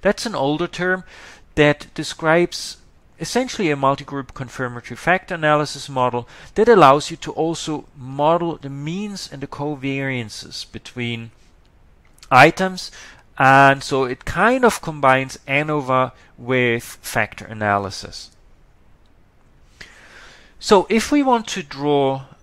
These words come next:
a structural equation model, so a confirmatory factor model or any kind of other model, we need to tell the reader, or we need to visualize it in, in some way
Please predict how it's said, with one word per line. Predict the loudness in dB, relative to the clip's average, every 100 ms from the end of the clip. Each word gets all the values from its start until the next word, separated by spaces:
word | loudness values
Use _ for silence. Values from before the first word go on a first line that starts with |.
| -6
a | -2 0 0 -2
structural | -6 0 0 0 -10
equation | -12 -6 -4 -4 -8
model, | -12 -4 2 2 2 -6
so | -12 -12 -10
a | -12
confirmatory | -14 -16 -8 -10 -10 -14 -10
factor | -6 -6 -8 -16
model | -10 -8 -8 -8 -10 -12
or | -8 -4 -4
any | -4 -6 -6
kind | -6 -6
of | -6
other | -2 0 0
model, | -4 -6 -8 -20 -20 -20 -20 -14
we | -4 -2 0 0 -2 -4
need | -8 -8
to | -10 -10
tell | 0 4 6 4 0 -8 _ _ _ -10
the | -6 -4 -6
reader, | -6 -4 -2 0 0 -2
or | -2 -4
we | -4
need | -10 -10
to | -12
visualize | -4 -4 -2 0 2 2 0
it | -8
in, | -10 -14
in | -12 -12
some | -4 -4 0
way | 2 2